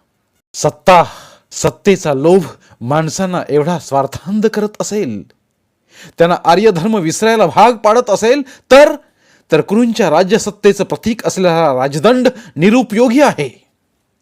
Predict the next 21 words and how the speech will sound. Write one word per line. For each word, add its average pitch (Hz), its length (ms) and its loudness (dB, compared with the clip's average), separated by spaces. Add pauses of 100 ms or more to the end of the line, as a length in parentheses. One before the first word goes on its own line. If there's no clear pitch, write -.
(960)
हा 170 220 4
पहा, 156 360 0 (680)
मी 160 340 -2
शांतनुपुत्र 165 840 -4
भीष्म 147 420 -6 (640)
क्रूंच्या 180 480 0
राजसत्तेचं 175 680 0
प्रतीक 185 400 -4
असलेला 165 400 0
हा 147 100 0
राजदंड 156 520 -2 (260)
असा 156 220 0
फेकून 165 420 -4
देतो 151 240 0
आहे." 127 520 -4 (2250)
आणि 170 220 -6
असं - 240 -8
म्हणत 170 240 -6 (400)
त्याने 147 180 -4
हातातला 143 500 -10
राजदंड 127 500 -8